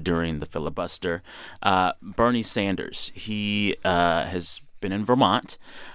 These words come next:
Um, the primary season now is officially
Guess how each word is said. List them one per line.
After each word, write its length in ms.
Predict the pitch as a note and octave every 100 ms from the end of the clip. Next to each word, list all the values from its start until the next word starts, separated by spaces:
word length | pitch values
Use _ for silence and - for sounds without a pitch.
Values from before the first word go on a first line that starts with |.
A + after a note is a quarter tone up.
| - -
Um, 640 | G#2+ G2 F#2+ F#2 F#2 F2+ - -
the 120 | A2
primary 380 | - G#2 G2+ G2+
season 300 | - G2 F#2+
now 200 | F2 E2+
is 100 | D#2+
officially 580 | D#2 - G#2+ - F#2+